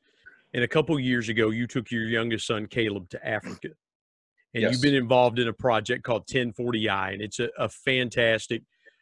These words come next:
Speaker 1: uh, project. Go to, go to ten forty I dot org to learn more about that.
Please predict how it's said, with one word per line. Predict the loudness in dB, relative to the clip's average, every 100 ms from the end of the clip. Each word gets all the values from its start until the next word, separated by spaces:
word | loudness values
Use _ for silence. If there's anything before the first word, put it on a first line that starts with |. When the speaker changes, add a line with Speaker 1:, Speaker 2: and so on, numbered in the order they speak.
| _ -8
Speaker 1:
uh, | -6 -6
project. | 2 2 4 2 -2 2
Go | 2
to, | 2 -2 _
go | 0
to | 0
ten | -4 -2 -2 -2
forty | -4 -2 2
I | 4 4
dot | 2 2 2
org | 0 -2 -4 -6 -14 _ _ _ _
to | 0
learn | 2 2 0
more | -2 -2
about | 2 2 2 0
that. | -2